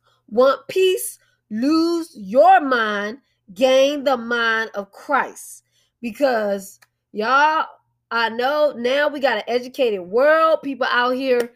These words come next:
getting their degrees. And, hey, I got a degree, so I'm sure not down to nobody that's out here getting degrees. But they have all these philosophies, all these different kind of religions, and all of this stuff going on. But yet you don't have no power to keep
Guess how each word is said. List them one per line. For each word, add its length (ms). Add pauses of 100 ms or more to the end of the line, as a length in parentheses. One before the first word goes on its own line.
(260)
getting 300
their 180
degrees. 580
And, 140
hey, 240
I 160
got 200
a 60
degree, 380
so 180
I'm 300
sure 360
not 280
down 240
to 60
nobody 520
that's 80
out 160
here 80
getting 280
degrees. 540 (280)
But 100
they 140
have 200
all 200
these 180
philosophies, 1080
all 240
these 180
different 300
kind 160
of 120
religions, 880 (340)
and 160
all 300
of 40
this 160
stuff 300
going 340
on. 280
But 160
yet 240
you 180 (120)
don't 200
have 160
no 200
power 600 (320)
to 100
keep 220